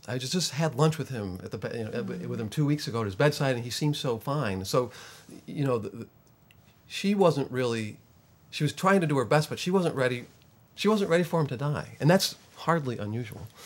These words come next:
Speaker 2: Right.
Speaker 1: Uh, and so I think that was one of the, the, that was one of the kind of rate limiting factors. And s-, so when we sat down with the group of, of docs and, and Claire, we recommended, one of the, one of the big problems we had was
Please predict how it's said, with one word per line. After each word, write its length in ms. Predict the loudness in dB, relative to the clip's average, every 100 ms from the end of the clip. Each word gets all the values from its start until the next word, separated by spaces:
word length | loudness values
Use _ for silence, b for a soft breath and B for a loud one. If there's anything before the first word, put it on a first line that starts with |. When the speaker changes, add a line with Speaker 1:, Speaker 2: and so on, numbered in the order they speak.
| B -10
Speaker 2:
Right. 240 | -10 -8
Speaker 1:
Uh, 420 | -6 -6 -6 -8 -10 -10
and 160 | -8
so 520 | -2 0 2 2 0 -6 B B B
I 80 | 2
think 180 | 4 8
that 180 | 6
was 200 | 6 0 -8
one 220 | -6 -2
of 60 | -2
the, 100 | -4 -8 -10
the, 180 | -8 -10 -8
that 140 | -8
was 140 | -6 -8
one 140 | -6
of 40 |
the 200 | -6 -8 -10
kind 260 | -12 -10 -10
of 160 | -6 -4
rate 140 | -2
limiting 240 | -2 -6
factors. 360 | -4 -4 -4 -8 -10 -14 -6
And 200 | -6 -6 -12
s-, 140 | -14
so 160 | -4 0
when 120 | 2
we 80 | 2
sat 260 | 2 2 2
down 140 | 0
with 100 | 0
the 80 | -4
group 280 | -6 -6 -8
of, 100 | -14 -12
of 140 | -10 -4
docs 380 | -2 -4 -6
and, 180 | -10 -12 -12
and 140 | -14
Claire, 380 | -10 -8 -6 -8 -12 _ _ _ _ _ _ -20 -2
we 100 | 8
recommended, 560 | 8 8 2 2 0 -6 B B B B
one 160 | 4 6
of 140 | 4
the, 80 | 2
one 120 | 2
of 60 | 2
the 60 |
big 200 | 2 0
problems 280 | 2 0 0
we 60 | -2
had 120 | -2
was 220 | -4 -8